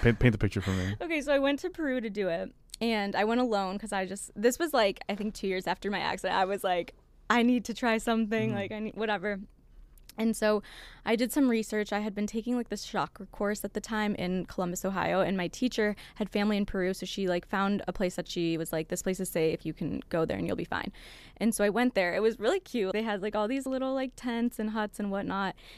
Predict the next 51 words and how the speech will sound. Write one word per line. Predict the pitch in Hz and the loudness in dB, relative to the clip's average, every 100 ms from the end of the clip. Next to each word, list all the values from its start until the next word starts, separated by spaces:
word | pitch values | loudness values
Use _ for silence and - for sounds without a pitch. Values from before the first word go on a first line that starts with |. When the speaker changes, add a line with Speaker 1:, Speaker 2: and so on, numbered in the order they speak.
| - - | -16 -2
Speaker 2:
And | 202 | 2
basically | 226 240 247 240 | 4 4 2 2
you | 226 226 | 0 0
go | 214 226 | 2 2
in | 190 180 170 | 2 0 -2
and | 175 202 | -4 -4
you're | 190 | -2
in | 190 233 | -2 -2
a | |
circle. | 240 208 202 190 196 185 | -2 -4 -2 0 0 0
Everyone | 190 208 | -2 -2
has | 220 | -2
their | 208 | -2
own | 180 202 | -2 0
mat, | 202 180 175 175 | 0 0 -2 -2
and | 185 180 | -4 -2
they | 185 | -2
start | 190 - 196 - | -4 0 -2 0
the | 214 | -4
ceremony. | 202 185 180 175 175 | -2 0 0 -2 -2
There's, | 175 180 165 | -2 -2 -4
like, | |
a | - | -6
shaman, | - 208 220 202 202 175 | 0 2 2 2 0 0
all | 185 | 0
that | 185 156 - | 0 -2 -2
stuff. | 170 170 240 - - | -2 0 0 -4 0
And | |
you | 214 | 2
basically | 240 240 285 | 2 2 0
just, | 226 220 | 0 0
like, | 202 - | -2 -2
are | 190 | -4
drinking | - 196 208 208 | -2 -4 0 0
it, | 185 180 - | 0 -2 -2
and | 190 | -2
then | 190 180 175 180 | -2 -2 -4 -4
you | 208 208 | -4 -2
can | 208 | 0
go | 196 202 | 2 4
up | 214 | 4
as | 208 | 0
many | 202 190 | 0 -2
times | - 208 196 185 196 | -4 -2 0 -2 -4
to | - | -8
the | 175 202 | -6 -6
bar, | 202 160 165 | -4 -2 0
they | 165 160 | 0 -2
call | 170 165 | 0 0
it, | 175 - | 0 0
and | 185 180 | 0 -2